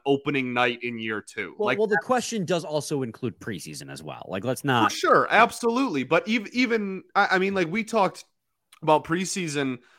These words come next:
Speaker 1: a lot last year, and, like, every year there does,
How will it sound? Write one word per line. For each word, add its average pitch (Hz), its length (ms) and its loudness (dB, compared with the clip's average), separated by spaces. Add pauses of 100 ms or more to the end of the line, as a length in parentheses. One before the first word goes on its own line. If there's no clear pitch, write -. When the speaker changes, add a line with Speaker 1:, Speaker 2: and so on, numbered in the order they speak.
(260)
Speaker 1:
a 139 60 2
lot 139 320 6
last 139 400 2
year, 131 180 0
and, 135 120 -2
like, 135 180 0
every 214 380 -2
year 165 260 2
there 151 160 2
does, 139 540 -2